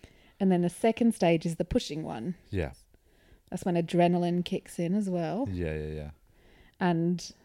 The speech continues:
Speaker 1: that can last from a few minutes to two hours.
Speaker 2: Yes.
Speaker 1: So it's like,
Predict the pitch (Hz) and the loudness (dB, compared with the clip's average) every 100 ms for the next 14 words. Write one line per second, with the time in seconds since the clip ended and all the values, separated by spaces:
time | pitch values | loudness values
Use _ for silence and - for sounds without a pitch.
0 | _ 214 - - 240 214 196 - 190 190 | _ 4 4 2 2 4 2 0 -2 0
1 | 214 208 262 - 190 - 190 185 151 107 | 0 0 -2 -6 -4 0 0 0 -2 -6
2 | 170 - _ - - 85 - - - - | -8 -14 _ -14 -10 -8 -10 -18 -20 -8
3 | - 180 180 180 - - | 0 0 2 0 -2 -8